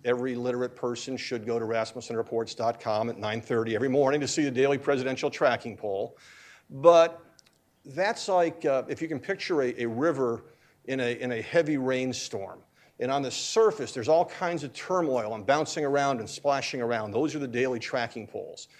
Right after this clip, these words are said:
And they're interesting and fun to watch, but if you go a foot beneath the surface, you don't even know it's raining, and you find a deep current that is moving in the same direction.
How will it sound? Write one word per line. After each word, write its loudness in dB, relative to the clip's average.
And 0
they're 4
interesting 2
and -8
fun 0
to 0
watch, -2
but -2
if -10
you -2
go 4
a 4
foot -2
beneath -2
the -8
surface, -4
you -10
don't -2
even -4
know 0
it's -8
raining, -6
and -8
you -6
find -2
a -2
deep -6
current -2
that -6
is -8
moving -4
in -6
the -8
same -4
direction. -2